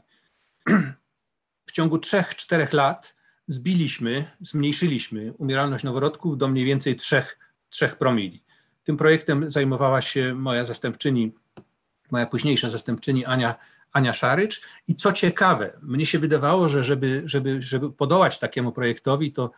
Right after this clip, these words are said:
będziemy musieli na przykład szpital zbudować czy, czy, czy jakieś wielkie inwestycje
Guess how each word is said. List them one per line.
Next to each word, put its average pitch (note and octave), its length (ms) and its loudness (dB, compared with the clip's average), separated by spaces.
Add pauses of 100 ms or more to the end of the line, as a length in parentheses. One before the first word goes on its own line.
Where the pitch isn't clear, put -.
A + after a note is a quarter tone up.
(300)
będziemy C3 300 2
musieli B2+ 260 -2
na B2 80 -4
przykład - 220 -4
szpital E3+ 440 0
zbudować B2+ 580 0
czy, A2 200 -8
czy, - 160 -10
czy - 140 -10
jakieś A#2 380 -4
wielkie C#3 360 -2
inwestycje C3 720 -2